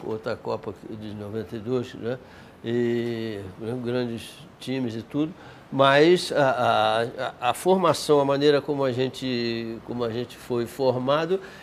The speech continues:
era com aquela ideia que a gente aprendeu, que a gente vê e tal.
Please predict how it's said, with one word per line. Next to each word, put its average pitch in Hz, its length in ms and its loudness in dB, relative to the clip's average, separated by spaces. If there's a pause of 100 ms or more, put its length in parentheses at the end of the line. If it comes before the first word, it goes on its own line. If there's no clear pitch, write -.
era 156 240 8
com 196 220 2
aquela 175 500 6
ideia 170 640 8
que - 120 -6
a 113 80 0
gente 127 360 -2
aprendeu, 127 560 0
que 135 120 -4
a 123 40 -4
gente 123 280 -6
vê 135 360 0
e - 40 -4
tal. - 180 -4